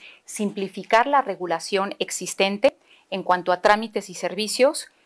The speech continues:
abonar a la transparencia, dar certeza jurídica a todos los ciudadanos en cuanto a todos los documentos en cada uno de los trámites y obviamente con esto una herramienta fundamental para el combate a la corrupción. Actualmente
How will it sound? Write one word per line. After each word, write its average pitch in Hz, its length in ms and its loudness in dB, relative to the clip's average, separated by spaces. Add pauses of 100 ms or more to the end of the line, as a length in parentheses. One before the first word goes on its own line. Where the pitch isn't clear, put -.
(140)
abonar 190 520 2
a 262 80 4
la 208 160 -2
transparencia, 185 840 -2
dar 220 260 0
certeza 254 640 0
jurídica 220 640 -2
a 180 220 0
todos 202 260 -2
los 202 140 -8
ciudadanos 180 720 -2 (320)
en 190 160 -6
cuanto 180 580 0
a 175 260 4
todos 226 240 4
los 226 140 0
documentos 185 600 -8
en 180 100 -10
cada 185 220 4
uno 190 160 -6
de 180 40 -4
los 175 180 -14
trámites 208 480 2 (220)
y 214 120 0
obviamente 214 400 2
con 185 180 -6
esto 208 380 2
una 208 180 -2
herramienta 185 520 0
fundamental 185 680 -2
para 170 180 2
el 160 120 -6
combate 170 380 -4
a 170 40 0
la 170 140 -2
corrupción. 160 580 -2
Actualmente 214 880 2